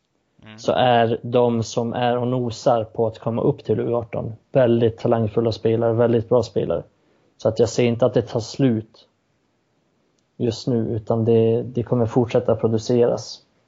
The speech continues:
Speaker 2: bra spelare. Sen får man se hur långt det räcker. Som vi varit inne på, så är det mycket med, ska vara rätt mentalitet, rätt timing.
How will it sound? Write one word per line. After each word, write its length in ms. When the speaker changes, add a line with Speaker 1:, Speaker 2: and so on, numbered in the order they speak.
Speaker 2:
bra 220
spelare. 420
Sen 200
får 100
man 100
se 300
hur 140
långt 280
det 60
räcker. 400
Som 180
vi 100
varit 260
inne 180
på, 120
så 140
är 100
det 80
mycket 300
med, 160
ska 180
vara 100
rätt 160
mentalitet, 720
rätt 200
timing. 520